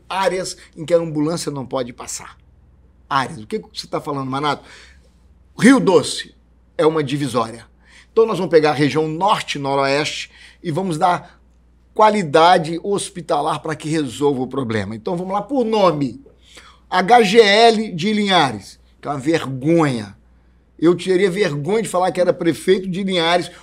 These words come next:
com H G L. A medicina particular em Linhares é top, mas a medicina básica é uma vergonha. A H G L é uma vergonha. Não pode ser do município.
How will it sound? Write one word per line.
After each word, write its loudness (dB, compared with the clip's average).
com -2
H 4
G 0
L. -2
A -4
medicina 0
particular -2
em 0
Linhares -2
é -10
top, -2
mas -8
a -2
medicina -2
básica 2
é -4
uma -4
vergonha. -4
A -8
H -4
G -4
L -2
é -6
uma -4
vergonha. -4
Não -6
pode -4
ser -6
do -10
município. -6